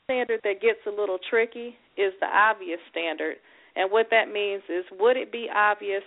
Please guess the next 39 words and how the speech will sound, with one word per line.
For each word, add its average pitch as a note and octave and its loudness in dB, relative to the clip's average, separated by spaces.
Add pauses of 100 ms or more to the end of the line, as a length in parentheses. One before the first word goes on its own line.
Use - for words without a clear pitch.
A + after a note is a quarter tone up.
(140)
to G3+ -4
one F#3+ 2
of F3+ -6
ordinary G3 0
skill F#3+ 2
in F3+ -2
the F3 -6
art F3 4 (200)
to F#3 -2 (120)
take G#3+ 2
what's G3 0
out F3+ 4
there E3+ 0
and E3+ -10
combine F3 0 (600)
these F#3+ 0
inventions F3+ -2 (120)
to F#3+ -4
make G#3+ 2
your E3 0
invention? D#3 -6 (500)
So G#3 4 (100)
certain C#4 2
things, A3+ -6
according G#3 0
to G3+ -4
the F#3+ -4
law, F#3 2
are F3 0
obvious, E3+ 2 (120)
like E3+ -4 (100)
changing G3 -2
the F#3+ -2 (140)
size F3+ 4
of D#3+ -6 (100)
something, D3+ -6 (100)
changing F#3 -4
the F3 -4 (120)
shape, E3+ 2